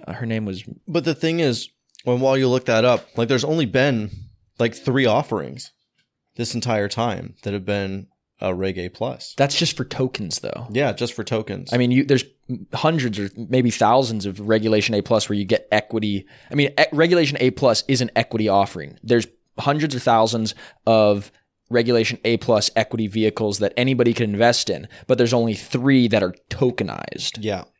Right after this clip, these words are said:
Speaker 2: And since we're dealing in crypto, like, those are the things we're looking at. We're looking at these crypto assets, these digital assets, and we want to be able to get in, um, when we,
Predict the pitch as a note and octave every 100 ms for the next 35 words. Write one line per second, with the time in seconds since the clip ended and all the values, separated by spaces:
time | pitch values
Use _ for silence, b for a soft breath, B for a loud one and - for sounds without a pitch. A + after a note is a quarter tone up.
0 | _ _ - A#2 C#3 C#3 C3 D3 C3 B2
1 | - F3 E3+ B2+ A#2 A2 A#2+ A#2 A2+ A2+
2 | A2+ A2 A2+ A#2+ A#2 G2+ F#2 G2+ A2+ A2+
3 | A#2+ A2 G#2 G#2+ G2+ - C#3 C3+ C3 A2
4 | G#2+ A#2 A#2+ G2+ F#2 - G2 F#2+ A#2 C3
5 | B2 E2+ F#2+ F2+ F#2+ F2 - - b b
6 | b b A2 A2+ A2+ A2 G#2 A2+ A2+ G#2+
7 | G2 A2+ A2+ D3 B2 A2+ - _ _ _
8 | _ _ - G2+ F#2+ F#2+ G2 A2+ A#2 A2+
9 | A2 G#2+ G#2+